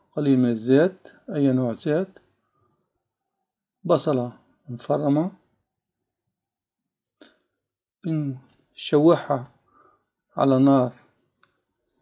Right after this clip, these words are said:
على ح-، على الحرارة عالية شوية. بنضيف الفلفل الأخضر، طبعًا الفلفل الأخضر اختياري،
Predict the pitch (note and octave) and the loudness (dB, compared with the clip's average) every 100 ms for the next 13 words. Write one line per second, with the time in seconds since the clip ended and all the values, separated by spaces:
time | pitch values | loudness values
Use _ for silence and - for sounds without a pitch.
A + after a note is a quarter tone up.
0 | _ D3+ C3 - C#3 B2+ C3+ D#3 B2+ A#2+ | _ -8 -8 -2 0 0 -2 -4 -8 -6
1 | C3+ C3+ B2 A#2+ A2 _ _ _ _ _ | 0 2 2 -2 -8 _ _ _ _ _
2 | _ _ _ _ _ - C3 C3 A#2+ - | _ _ _ _ _ -4 0 0 -2 -2
3 | C3 B2+ D#3+ G3 _ _ _ _ _ - | 0 2 0 -4 _ _ _ _ _ -20
4 | _ _ _ _ _ _ G2 G2+ G2 _ | _ _ _ _ _ _ _ -20 -20 _
5 | _ _ _ _ _ _ _ _ _ _ | _ _ _ _ _ _ _ _ _ _
6 | _ _ _ _ _ _ _ _ _ _ | _ _ _ _ _ _ _ _ _ _
7 | _ F3+ C#3+ D3+ D3 B2+ - _ _ - | _ -6 -2 0 0 0 -6 _ _ -18
8 | C#3+ - D#3+ C3+ C3+ C#3 C#3 C#3 D3 C#3 | -16 -4 -2 0 0 2 0 0 2 4
9 | C3 C3+ C#3+ C#3 C3 C3+ C3+ - C3+ C3 | 2 0 2 2 2 2 0 -4 2 4
10 | B2+ C3 | 4 2